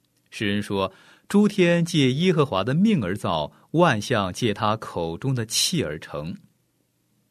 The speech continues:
道是借先知向人所传递的信息，也是神的律法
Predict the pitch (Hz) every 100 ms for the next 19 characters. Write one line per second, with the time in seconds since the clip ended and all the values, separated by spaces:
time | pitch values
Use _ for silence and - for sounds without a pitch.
0 | _ _ _ _ _ _ _ _ _ _
1 | 117 98 82 _ _ _ - 135 123 123
2 | 113 143 143 143 147 156 156 - 123 104
3 | 113 123 95 87 - 90 117 95 85 -
4 | 104 95 - 135 - _ _ _ _ _
5 | - 117 120 127 120 113 127 165 156 -
6 | 85 73 85 101